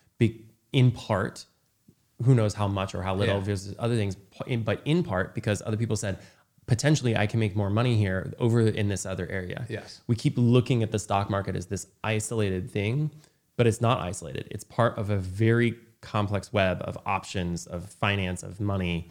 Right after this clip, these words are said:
Speaker 2: Yes.
Speaker 1: flowing around the globe, which all comes back down to, you know, that decision by the Federal Reserve to lower interest rates, to put more money in,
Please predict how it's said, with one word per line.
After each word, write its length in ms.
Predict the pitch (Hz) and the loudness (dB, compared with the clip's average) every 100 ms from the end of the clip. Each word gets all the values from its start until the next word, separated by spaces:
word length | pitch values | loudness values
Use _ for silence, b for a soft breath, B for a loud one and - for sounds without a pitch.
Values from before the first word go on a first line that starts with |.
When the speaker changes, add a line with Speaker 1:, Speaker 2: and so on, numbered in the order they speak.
| - | -12
Speaker 2:
Yes. 260 | 95 87 - | -12 -12 2
Speaker 1:
flowing 320 | 113 101 101 | 4 6 2
around 300 | 98 101 98 | -2 -2 -2
the 80 | 98 | -2
globe, 340 | 92 90 - B B B | 0 -2 -4 B B B
which 180 | 117 - | -4 -2
all 500 | 113 113 113 107 - - | 0 2 2 0 -6 -6
comes 200 | 113 104 | -2 0
back 180 | 101 95 | 0 0
down 200 | 107 110 | 0 0
to, 100 | 107 | -2
you 100 | 95 | -4
know, 100 | 92 | -2
that 380 | 104 95 - - | 0 0 -2 -8
decision 720 | 110 98 143 135 120 98 98 - _ _ _ _ - | -8 -6 -4 -2 0 0 -4 -10 _ _ _ _ -2
by 160 | 113 113 | 2 4
the 80 | |
Federal 320 | 110 - 107 107 | 4 2 2 2
Reserve 420 | 98 98 92 95 | 0 -2 -2 -4
to 100 | - | -6
lower 320 | 98 104 107 | 0 2 2
interest 360 | - 101 104 - | 2 -2 -4 -4
rates, 260 | 95 90 - | -4 -6 -10
to 100 | - | -6
put 180 | 120 123 | -2 2
more 140 | 107 | 4
money 280 | 101 101 92 | 4 2 0
in, 220 | 92 87 | -2 -4